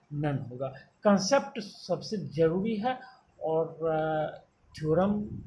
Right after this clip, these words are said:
का revision भी होना चाहिए। एक quick बनाने वाले सवाल थे जो हम देखते और इसके answer को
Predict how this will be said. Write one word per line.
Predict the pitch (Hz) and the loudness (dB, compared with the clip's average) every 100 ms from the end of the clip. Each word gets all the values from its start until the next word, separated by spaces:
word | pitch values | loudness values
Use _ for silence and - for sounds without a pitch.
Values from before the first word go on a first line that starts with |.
| - - - - - - - | -16 -18 -14 -14 -14 -20 -4
का | 170 143 | 0 2
revision | 143 139 147 147 214 226 | 0 -2 -4 0 2 2
भी | 226 | 2
होना | 202 214 | 0 0
चाहिए। | 202 220 220 | -4 -4 -4
एक | 247 - 185 185 - | -6 -4 -6 -6 -4
quick | 254 247 - | -4 -4 -14
बनाने | 156 156 165 165 170 | -6 -4 -2 -4 0
वाले | 165 165 170 - _ _ _ - | 0 0 -4 -12 _ _ _ -20
सवाल | - - 151 170 175 - | -10 -4 2 2 0 -4
थे | 277 285 - - - | -6 -8 -18 -20 -16
जो | 135 135 196 | -8 0 0
हम | 190 202 220 - - | 0 -2 -2 -6 -12
देखते | 156 139 214 208 - 254 | -4 4 4 4 0 0
और | - 170 170 | 2 0 0
इसके | 180 - - | -6 -10 -12
answer | - 160 151 156 170 | -8 -6 -4 -2 -2
को | - | -4